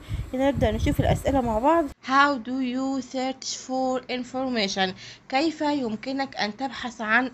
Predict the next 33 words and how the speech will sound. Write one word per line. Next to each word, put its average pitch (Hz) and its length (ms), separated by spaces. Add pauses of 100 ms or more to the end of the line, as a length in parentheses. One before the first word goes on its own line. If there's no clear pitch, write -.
المعلومات؟ 226 760
هنا 269 120
في 233 120
الفصل 285 460
المستر 269 500
طلب 254 300
مننا 233 540
إن 202 120
احنا 240 200
نبحث 226 400
عن 220 260
موضوع 208 440
مثلا 226 400 (420)
السياحة، 262 680 (280)
تمام؟ 247 300 (400)
فالموضوع 339 600
اللي 320 100
ادهولنا 254 480
المستر 220 500
ده، 269 480
هبدأ 226 280
دلوقتي 247 600
أدخل 226 360
على 185 340
جوجل 254 420 (380)
علشان 269 400 (120)
أبحث 240 380
عن 226 260
الموضوع 202 600
ده 240 180
وأجيب 262 480
عنه 226 380
معلومات. 262 600